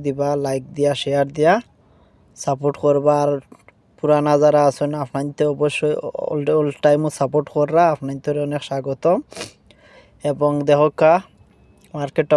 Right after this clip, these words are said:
অনেক সুন্দর। এই মার্কেটে আরবি বলেন, আজনবি বলেন, অনেক মানুষ আসে। রাত্রে বারোটা পর্যন্ত প্রায় এখানে মার্কেট চলে, সকাল দশটা থেকে আরম্ভ হয়।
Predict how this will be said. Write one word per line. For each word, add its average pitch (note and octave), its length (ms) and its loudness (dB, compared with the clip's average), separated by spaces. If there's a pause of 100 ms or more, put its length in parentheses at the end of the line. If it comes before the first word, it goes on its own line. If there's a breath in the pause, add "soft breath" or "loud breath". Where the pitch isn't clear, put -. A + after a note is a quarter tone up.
অনেক C#3+ 180 -2 (100)
সুন্দর। C#3 300 -4 (140)
এই D3 60 -2 (120)
মার্কেটে C#3+ 460 -4 (760)
আরবি C#3+ 280 -2 (100)
বলেন, C#3+ 240 -4 (120)
আজনবি C#3+ 400 -8 (140)
বলেন, C#3 280 -6 (800)
অনেক D3 260 -2 (340)
মানুষ C3+ 220 -8 (160)
আসে। D3 240 -4 (640 soft breath)
রাত্রে D3+ 260 -8 (120)
বারোটা C#3 360 0
পর্যন্ত C#3 300 -8 (160)
প্রায় C#3+ 260 -2
এখানে C#3+ 220 -8 (140)
মার্কেট C#3+ 380 -6
চলে, C#3+ 200 -8 (120)
সকাল C3+ 300 -10 (280)
দশটা C#3 280 -4 (100)
থেকে D3 220 -4 (100)
আরম্ভ C3+ 260 -10 (120)
হয়। F3 120 -4